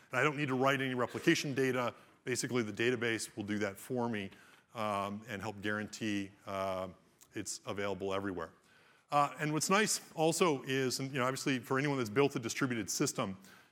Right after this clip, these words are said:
you often struggle with the question of, you know, so what happens when you write that transaction in the U K? You know, when is it guaranteed that that data is gonna show up,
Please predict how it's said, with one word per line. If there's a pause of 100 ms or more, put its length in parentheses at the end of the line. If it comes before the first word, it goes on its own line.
you
often
struggle
with
the
question
of, (240)
you
know, (460)
so
what
happens
when
you
write
that
transaction
in
the
U
K? (460)
You
know,
when
is
it
guaranteed
that
that
data
is
gonna
show
up,